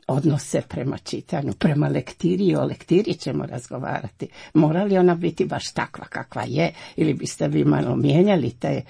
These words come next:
i naslove i autore? Dakle,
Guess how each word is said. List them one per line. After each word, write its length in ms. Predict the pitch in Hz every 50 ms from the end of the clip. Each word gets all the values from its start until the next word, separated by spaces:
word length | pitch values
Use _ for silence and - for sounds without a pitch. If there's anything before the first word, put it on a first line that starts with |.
| - - - -
i 160 | - 180 190
naslove 560 | 190 147 143 139 117 - - - 156 160 147 135
i 120 | 131 135
autore? 560 | 131 - 117 117 - - - - 127 123 - 160 156 - - - - -
Dakle, 440 | - 160 170 180 175 - 220 220